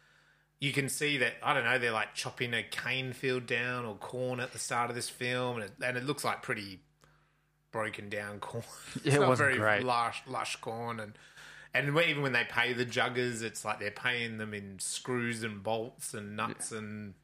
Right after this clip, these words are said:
Speaker 1: like, you don't really know what value they're getting out of it, do you?
Speaker 2: No, but it, but the science fiction part of this really is that it's, we've, by entering this science fiction world, this, this future world
Speaker 1: Mm.
Speaker 2: of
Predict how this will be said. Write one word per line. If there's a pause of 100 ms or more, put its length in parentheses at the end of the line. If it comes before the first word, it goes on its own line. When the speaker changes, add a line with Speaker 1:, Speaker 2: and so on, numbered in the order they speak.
(100)
Speaker 1:
like,
you
don't
really
know
what
value
they're
getting
out
of
it,
do
you? (440)
Speaker 2:
No,
but
it,
but
the
science
fiction
part
of
this
really
is
that (400)
it's,
we've, (260)
by
entering
this
science
fiction
world,
this,
this
future
world
Speaker 1:
Mm.
Speaker 2:
of